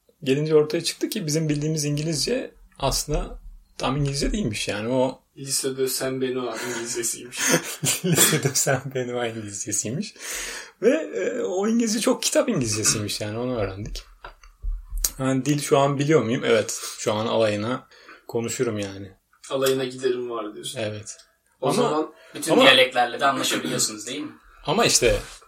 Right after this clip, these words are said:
Speaker 1: bunun eğitimi uzun sürdü. İlk geldiğimde burada beraber çalışmaya başladığım arkadaş vardı bir tane.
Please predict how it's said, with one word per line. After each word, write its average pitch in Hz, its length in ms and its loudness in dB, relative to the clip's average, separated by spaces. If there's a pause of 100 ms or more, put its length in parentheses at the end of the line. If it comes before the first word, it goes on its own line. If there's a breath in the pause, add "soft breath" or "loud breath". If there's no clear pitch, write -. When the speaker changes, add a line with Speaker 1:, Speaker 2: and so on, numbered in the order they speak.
Speaker 1:
bunun 120 420 -2
eğitimi 120 400 2
uzun 120 200 2
sürdü. 101 280 -4 (440 loud breath)
İlk 113 180 0
geldiğimde 120 600 8 (220 soft breath)
burada 110 320 0
beraber 110 340 6
çalışmaya 110 440 0
başladığım 107 480 -2
arkadaş 104 480 -2
vardı 98 240 -2
bir 98 80 -16
tane. 107 260 -12